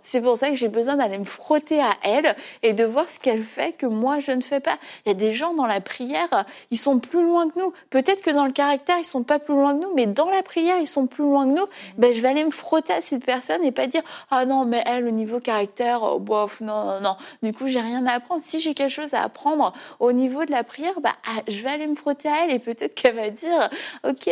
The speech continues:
Speaker 1: bah, c'est ça, euh, c'est ça ta vie de prière. Waouh ! » Bah, je, on va, elle, elle, cette personne-là va te mettre au défi pour, euh, t'amener plus loin. Et c'est ça aussi l'humilité, c'est de savoir s'entourer de gens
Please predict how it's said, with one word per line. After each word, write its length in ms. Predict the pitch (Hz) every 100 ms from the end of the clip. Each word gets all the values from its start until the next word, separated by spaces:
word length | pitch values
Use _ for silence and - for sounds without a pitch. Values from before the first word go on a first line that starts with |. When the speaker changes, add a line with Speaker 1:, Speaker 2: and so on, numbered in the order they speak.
| 320
Speaker 1:
bah, 160 | 220 190
c'est 260 | - - 220
ça, 480 | - 311 339 269 233
euh, 40 | - - - 294
c'est 180 | -
ça 180 | 226 311 392 381
ta 120 | 254
vie 160 | 240
de 60 | 247
prière. 380 | - 294 339 311
Waouh ! » 400 | 254 311 262 190
Bah, 180 | 196 196
je, 140 | 220 -
on 160 | 208
va, 220 | 202 202 185
elle, 300 | - - 196 -
elle, 180 | 202
cette 220 | 202 196 202
personne-là 440 | 208 - 233 349
va 100 | 262
te 100 | 233
mettre 200 | 226 220
au 40 | 220
défi 320 | 208 208 285
pour, 240 | - 233
euh, 60 | 175 - - - -
t'amener 560 | 233 233 254 294 294 -
plus 240 | - 226
loin. 280 | 240 240 - - - _
Et 80 | 226
c'est 180 | 220 285
ça 240 | - 294
aussi 280 | 294 - 254
l'humilité, 640 | 247 226 220 214 214 269
c'est 200 | 320 -
de 100 | 214
savoir 380 | 226 247 233 269
s'entourer 520 | - 247 233 233 233
de 140 | 233 214
gens 220 | 214 254